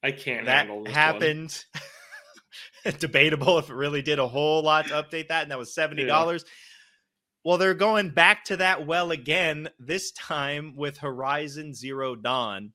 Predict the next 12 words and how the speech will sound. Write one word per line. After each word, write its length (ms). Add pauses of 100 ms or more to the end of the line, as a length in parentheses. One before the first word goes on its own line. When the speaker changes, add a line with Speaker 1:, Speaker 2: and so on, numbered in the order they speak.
Speaker 2:
as 140
well 120
as 120
a 40
multiplayer 640
spinoff. 420
But 80
let's 180
start 300
with, 200 (760)
uh, 200 (360)
with, 120